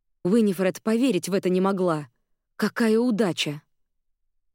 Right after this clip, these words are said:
Судя по предостережению и долгой осторожной прогулке по комнате, видно, запоминал, где что лежит. Это была спальня Даска. Уинифред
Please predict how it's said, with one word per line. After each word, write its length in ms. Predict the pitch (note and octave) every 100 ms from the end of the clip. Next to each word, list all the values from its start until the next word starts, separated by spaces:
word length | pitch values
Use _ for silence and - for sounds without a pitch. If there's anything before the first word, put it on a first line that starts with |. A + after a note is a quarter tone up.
| _ _ _ _ -
Судя 340 | - G#3+ F#3
по 140 | F#3+
предостережению 920 | G3 F#3+ F#3 - G3 F3+ A#3 A#3 F#3 E3
и 180 | F#3 F3+
долгой 400 | A3+ G#3 E3 E3
осторожной 540 | - G3 G3 E3 E3+
прогулке 440 | F3+ F3 G3 E3+
по 140 | E3+ E3
комнате, 640 | - C#4+ G#3+ D#3+ D#3+ D3 _ _ _ -
видно, 480 | F#3 A3 F3+ F#3
запоминал, 540 | F3 G3 A3+ A#3+ G3 D#3
где 220 | E3 F#3+
что 200 | - G3
лежит. 460 | G3 F3+ D#3+ C3 _ _ _ _ _ _ -
Это 260 | G3 G#3+ B3+
была 260 | A#3+ A3
спальня 500 | - - F#3 F#3 G3
Даска. 600 | F3+ E3 D#3 - D#3 D#3+ _ _ _ _ _ _ _ _ _ _ _ _ _ -
Уинифред 560 | G#3+ C4 A#3+ A3 G#3